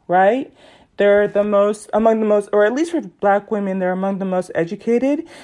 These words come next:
It doesn't necessarily translate to, um, wealth, and there's conditions for that. The caveats for that is,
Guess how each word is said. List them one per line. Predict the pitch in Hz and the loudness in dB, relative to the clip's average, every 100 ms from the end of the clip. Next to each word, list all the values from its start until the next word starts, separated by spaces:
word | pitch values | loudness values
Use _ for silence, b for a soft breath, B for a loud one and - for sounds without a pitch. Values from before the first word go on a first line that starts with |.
| B | B
It | - 262 | -6 -2
doesn't | 294 330 | 0 0
necessarily | - 311 302 269 269 | -4 -6 -6 -4 -4
translate | - 233 240 240 233 | -2 -4 -2 -6 -6
to, | - 214 202 185 - | -4 -2 0 -2 -2
um, | 175 175 170 170 B B | -2 0 -4 -8 B B
wealth, | 175 214 233 240 | 2 4 4 4
and | 220 214 | 0 2
there's | 226 220 - - | 0 -2 -12 -12
conditions | - 208 202 202 226 220 | -8 -4 -4 -4 -6 -2
for | 226 | -2
that. | 220 220 214 - B B B B | 0 0 -2 -6 B B B B
The | 202 | -4
caveats | 196 202 220 233 233 233 | 0 0 0 2 0 0
for | 220 | -2
that | 202 190 196 | 0 2 2
is, | 180 180 165 - | 2 0 -4 -12